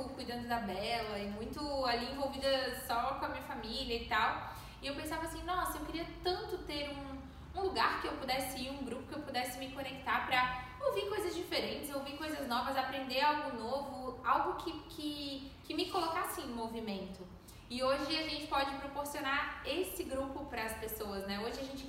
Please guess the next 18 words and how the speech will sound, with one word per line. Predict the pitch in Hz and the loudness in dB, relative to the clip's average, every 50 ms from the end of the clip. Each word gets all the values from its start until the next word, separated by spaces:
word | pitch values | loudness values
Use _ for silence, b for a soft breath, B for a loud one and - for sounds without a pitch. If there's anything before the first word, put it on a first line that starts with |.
| - - - | -10 -8 -2
tem, | - 262 269 277 330 - - - | 0 0 0 0 -4 -6 -8 -6
ah, | 233 233 226 214 214 214 B 196 B B B | -4 -2 0 0 0 0 B -4 B B B
falei, | - 339 359 302 | -4 -2 0 4
"Bom, | 311 339 302 - | 4 4 4 4
esse | - - - | 2 0 -2
grupo | 320 302 320 302 - | -2 -2 -2 -2 -2
não | 294 294 | -2 0
existe, | 294 302 311 277 269 285 349 359 - 359 349 | 0 0 0 0 2 2 2 2 2 0 0
então | 339 - 311 - | 0 -2 -2 -2
quem | 294 311 302 302 | -2 -4 -2 0
sabe | - - - 277 | 0 0 0 0
a | |
gente | 285 294 285 294 - | -2 -4 -6 -6 2
<laughs> | |
pode, | - 269 330 330 370 - 349 330 - - - - 453 415 370 - | 4 6 8 8 10 10 8 8 8 4 0 0 -2 -2 0 4
a | - - 349 | 6 6 8
gente | 349 294 302 - | 8 6 4 2
pode | - - 269 269 - 302 | 2 4 2 4 4 0